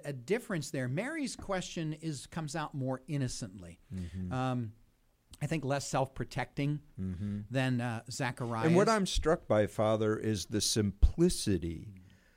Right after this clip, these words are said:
Speaker 2: of this whole event. Because as you said, with Zechariah, it's a little more, I guess, um, you know, uh, striking.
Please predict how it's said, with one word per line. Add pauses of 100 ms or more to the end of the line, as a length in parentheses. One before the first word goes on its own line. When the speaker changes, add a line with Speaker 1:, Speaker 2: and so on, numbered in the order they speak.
(440)
Speaker 2:
of
this
whole
event. (340)
Because
as
you
said,
with
Zechariah,
it's
a
little
more, (120)
I
guess, (200)
um, (280)
you
know, (140)
uh,
striking.